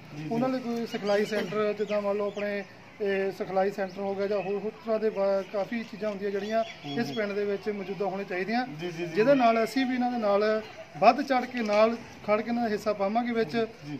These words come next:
Speaker 2: ਤੇ ਉਹ ਗੌਰਮੈਂਟ ਦੇ ਵੀ through, ਚਾਹੇ ਸੈਂਟਰ ਗੌਰਮੈਂਟ ਤੋਂ ਲੈਣੀਆਂ ਪੈਣ,
Speaker 1: ਜੀ, ਜੀ,
Speaker 2: ਚਾਹੇ
Speaker 1: ਜੀ।
Speaker 2: ਆਪਣੇ ਪੰਜਾਬ ਗੌਰਮੈਂਟ ਤੋਂ ਲੈਣੀਆਂ ਪੈਣ, ਇਹਨਾਂ
Speaker 1: ਜੀ, ਜੀ।
Speaker 2: ਚੀਜ਼ਾਂ ਲਈ, ਕਿਉਂਕਿ ਕੁੜੀਆਂ ਲੜਕੀਆਂ ਲਈ ਬਹੁਤ ਹੀ ਜ਼ਰੂਰੀ ਜੋ ਆਪਣੇ ਘਰੇਲੂ ਕੰਮ ਕਰ ਸਕਣ।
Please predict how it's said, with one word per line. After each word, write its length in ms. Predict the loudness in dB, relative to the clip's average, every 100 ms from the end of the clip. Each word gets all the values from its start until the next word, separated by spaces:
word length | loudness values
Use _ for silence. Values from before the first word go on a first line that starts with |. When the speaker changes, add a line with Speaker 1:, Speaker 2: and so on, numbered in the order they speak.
| 0
Speaker 2:
ਤੇ 120 | 0
ਉਹ 260 | 4 2
ਗੌਰਮੈਂਟ 380 | 4 2 4 2
ਦੇ 140 | 2 -2
ਵੀ 160 | -2
through, 240 | -4 -4 0
ਚਾਹੇ 200 | 2 2
ਸੈਂਟਰ 300 | 0 -2 0
ਗੌਰਮੈਂਟ 300 | 0 0 0
ਤੋਂ 80 |
ਲੈਣੀਆਂ 260 | 0 0 -2
ਪੈਣ, 200 | -2 -4
Speaker 1:
ਜੀ, 280 | -6 -10 -8
ਜੀ, 80 | 2
Speaker 2:
ਚਾਹੇ 140 | 4
Speaker 1:
ਜੀ। 60 | 4
Speaker 2:
ਆਪਣੇ 180 | 0
ਪੰਜਾਬ 360 | -4 4 6 6
ਗੌਰਮੈਂਟ 260 | 4 0 0
ਤੋਂ 120 | 0
ਲੈਣੀਆਂ 220 | 2 0
ਪੈਣ, 180 | 0 -2
ਇਹਨਾਂ 280 | -2 -2 -2
Speaker 1:
ਜੀ, 60 |
ਜੀ। 60 | 0
Speaker 2:
ਚੀਜ਼ਾਂ 180 | 0 2
ਲਈ, 120 | 0
ਕਿਉਂਕਿ 220 | -2 -6
ਕੁੜੀਆਂ 320 | -6 -4 -2
ਲੜਕੀਆਂ 380 | 0 0 0 -2
ਲਈ 180 | -2 -4 -8 -20 -10
ਬਹੁਤ 260 | 0 2 2
ਹੀ 100 | 0
ਜ਼ਰੂਰੀ 280 | -2 -2 0
ਜੋ 160 | 2
ਆਪਣੇ 240 | 2 2 -4
ਘਰੇਲੂ 340 | 0 0 0
ਕੰਮ 180 | 0 0
ਕਰ 160 | 0 -2
ਸਕਣ। 340 | 0 0 -2